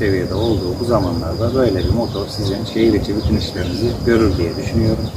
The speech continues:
Videoyu çekme amacım da bu zaten. Evet dostlar, teknik özellikler, tasarım hepsinden bahsettik. Şimdi de isterseniz biraz motosikletin üstünde videoya devam edelim.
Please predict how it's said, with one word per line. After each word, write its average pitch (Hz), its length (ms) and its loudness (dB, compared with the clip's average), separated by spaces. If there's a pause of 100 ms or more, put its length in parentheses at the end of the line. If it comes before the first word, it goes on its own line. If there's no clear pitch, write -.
(120)
Videoyu 117 300 4
çekme 104 300 0
amacım 110 420 0
da 87 140 -6
bu 110 40 -2 (120)
zaten. - 260 -4 (600)
Evet 135 160 6 (100)
dostlar, 131 320 2 (100)
teknik 143 340 4
özellikler, 110 580 4 (100)
tasarım 123 400 2 (120)
hepsinden 110 560 2
bahsettik. 147 580 2 (600)
Şimdi 185 240 4
de 143 100 8
isterseniz 151 600 4
biraz 151 240 6
motosikletin 139 640 2
üstünde 135 400 6
videoya 95 340 4
devam 87 300 2
edelim. 90 300 0